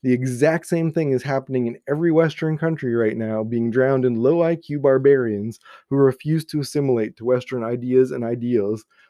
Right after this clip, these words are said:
destroying a two thousand year old tradition of consistently attempting to rise above the slavery and torture of the parasitical predatory elite, which is why they are making a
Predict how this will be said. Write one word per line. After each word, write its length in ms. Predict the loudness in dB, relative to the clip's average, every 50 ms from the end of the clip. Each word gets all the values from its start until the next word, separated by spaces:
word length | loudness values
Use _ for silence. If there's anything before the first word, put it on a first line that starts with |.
| _ -10
destroying 420 | -10 -8 -4 -2 0 0 0 -2
a 60 | -4
two 240 | -8 _ -6 -6 -2
thousand 420 | -2 0 2 2 0 0 0 -2 -2
year 320 | -2 0 2 4 4 2 2 _ _ -2 0
old 260 | 0 0 0 -2 -4
tradition 540 | -10 -16 -8 -4 -4 -4 -4 -6 -8 -6 -6
of 140 | -6 _ -8
consistently 680 | -10 -10 -8 -10 -10 -8 -4 -4 -4 -4 -2 -2 -2
attempting 480 | -2 -2 -4 -4 -4 -4 -4 -6 -4
to 80 | -2 0
rise 280 | 0 2 2 2 2 2
above 280 | 4 4 4 4 4
the 80 | 0 -4
slavery 500 | -4 -2 0 2 2 2 0 0 0 0
and 120 | 0 -2
torture 360 | 2 2 2 2 2 -2 -6
of 60 | -6 -4
the 80 | -6
parasitical 680 | -6 -4 -4 -4 -4 -6 -4 -4 -2 -2 -2 -4 -4 -10
predatory 580 | -6 -2 0 0 0 0 -2 -2 0 4 6 6
elite, 260 | 6 4 2 -2 _ _ _ _ _ _ _ _ _ _ _ _ _ _ _ _ _ -6
which 200 | -6 -4 -4 -4
is 120 | -4 0
why 200 | 2 2 4 2
they 140 | 2 0 -2
are 80 | -2 0
making 400 | 0 -2 -2 -2 -6 -4 -4
a 60 | -4